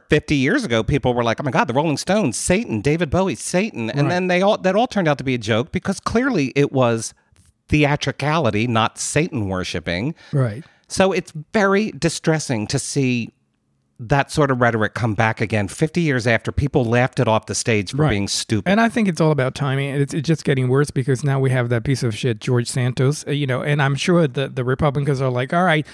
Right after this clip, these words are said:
Speaker 2: we have this idiot with us, but we're still against gay people, queer people.
Speaker 1: Right.
Speaker 2: So we're just gonna keep talking about it and, and being against them."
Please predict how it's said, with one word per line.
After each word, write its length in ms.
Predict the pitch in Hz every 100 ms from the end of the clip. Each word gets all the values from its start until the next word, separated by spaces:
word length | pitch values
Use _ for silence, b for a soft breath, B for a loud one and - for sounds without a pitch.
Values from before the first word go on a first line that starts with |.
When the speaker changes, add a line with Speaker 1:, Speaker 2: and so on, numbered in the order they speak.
| B B
Speaker 2:
we 100 | 147 143
have 180 | 185
this 200 | 170 135 -
idiot 320 | 185 190 143
with 180 | 143 131
us, 180 | 135 -
but 280 | 151 147 156
we're 160 | 165
still 280 | 175 202 226
against 420 | 214 180 190 -
gay 180 | 156 175
people, 560 | 151 175 208 143 208 -
queer 260 | - 170 180
people. 440 | 185 185 147 147
Speaker 1:
Right. 220 | 165 92 85
Speaker 2:
So 220 | 175 160
we're 140 | 156
just 240 | 170 180 -
gonna 180 | 165
keep 280 | 147 165 -
talking 340 | 160 170 - 160
about 260 | 131 127
it 100 | 131 -
and, 260 | 135 139 -
and 180 | 135
being 320 | 135 156 147 - B B B -
against 500 | 143 151 196 180 127
them." 320 | 123 143